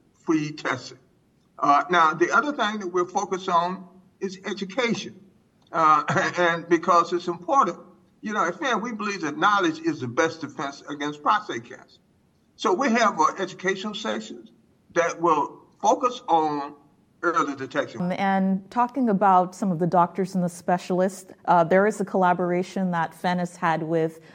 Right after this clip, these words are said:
Speaker 2: Dana-Farber. Can you talk a little bit about,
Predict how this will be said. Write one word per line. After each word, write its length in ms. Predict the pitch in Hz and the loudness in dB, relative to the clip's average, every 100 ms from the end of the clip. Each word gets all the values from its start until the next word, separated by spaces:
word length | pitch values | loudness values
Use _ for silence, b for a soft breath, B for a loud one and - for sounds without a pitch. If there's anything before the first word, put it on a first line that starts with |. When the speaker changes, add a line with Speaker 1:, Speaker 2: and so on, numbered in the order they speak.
| B - | B 0
Speaker 2:
Dana-Farber. 880 | 180 180 170 - 170 165 202 247 B B - | 2 2 -2 0 2 2 -2 -4 B B -2
Can 100 | 262 | -2
you 80 | 294 | 0
talk 260 | 277 277 | 0 0
a 40 | 262 | 0
little 280 | 240 240 | 0 2
bit 200 | 208 226 | 0 0
about, 560 | 214 170 196 185 180 | 0 0 2 4 4